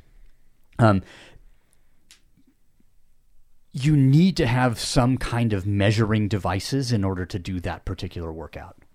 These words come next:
But I think for the most part, for all of us in here, well, there's the one side that having used the numbers part enough, we don't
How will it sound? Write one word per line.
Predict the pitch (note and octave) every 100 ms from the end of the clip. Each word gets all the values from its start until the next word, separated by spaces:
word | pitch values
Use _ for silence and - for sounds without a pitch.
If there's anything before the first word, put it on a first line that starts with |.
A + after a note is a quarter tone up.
| _ _ _ _ _ _ _ _ _ _ _ _ _ _
But | G#2 G2
I | F#2+
think | - C3 C3
for | - A2+
the | F#2
most | F2+ G#2 G3+ - -
part, | - F2+ E2+ - _ _ _ _ _
for | - - - _ -
all | C#3 A#3 A#3+
of | G2+
us | E2+ -
in | F#2 F2
here, | F#2 D#2 D#2+ A#2+ - _ _ _ _ _ _ _ _ _ _ _ _ - _ _ - - _ _ _ _ _ _ _ _ -
well, | D3 G#2 -
there's | - D3 A#2+
the | C#3+
one | F3+ G3
side | E3
that | C3+
having | B2 D3 C3
used | C#3+ E3
the | -
numbers | C3+ B2 A#2+ A#2 G2+ - - _
part | - A2+ G#2+ A#2
enough, | G2 F#2 G2 - -
we | A2
don't | G2 F#2+